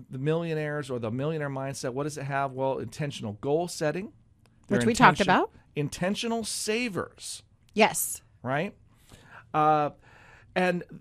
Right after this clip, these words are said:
Speaker 1: the saving question, I did wanna bring up, 'cause at the break we asked this, right? This is a recent question, but it's one that I get so often that really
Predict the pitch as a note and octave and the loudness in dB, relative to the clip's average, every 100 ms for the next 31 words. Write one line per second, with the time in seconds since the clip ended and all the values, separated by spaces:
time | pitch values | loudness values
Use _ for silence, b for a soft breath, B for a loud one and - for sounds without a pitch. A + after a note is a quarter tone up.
0 | - D#3+ D#3+ - A3+ C#4 D#4+ C4 F3 C#3+ | -6 -4 -2 2 2 2 -4 -4 -2 0
1 | - D3+ D#3 G3 A#3 C#4+ C4+ G#3 D#3 D#3 | -2 -2 -2 0 0 -2 -4 -4 -2 -2
2 | C3+ C3 D3 D3+ D#3+ E3 F3+ F3+ D3+ D3 | -4 -6 -6 -4 -4 0 0 0 0 2
3 | C3 - - - - - A2+ B2 b b | 2 0 -8 -12 -12 -6 -6 -6 b b
4 | b F#3+ G#3+ B3+ A#3+ A3+ A#3+ C4 - D4 | b 0 0 -2 -2 -2 -4 -6 -8 -10
5 | - C3 A#2+ - C3 B2+ D3 D3 - D#3 | -4 -2 -2 -2 -2 -2 -2 -4 -4 -4
6 | F#3+ D#3+ C#3+ - - - F3 F#3+ D#3+ D#3+ | -2 -2 -2 -4 -4 0 0 2 2 2
7 | C#3+ A#2+ A2+ C3+ D#3+ G3 F#3 | -2 -4 -4 -4 -2 -2 -2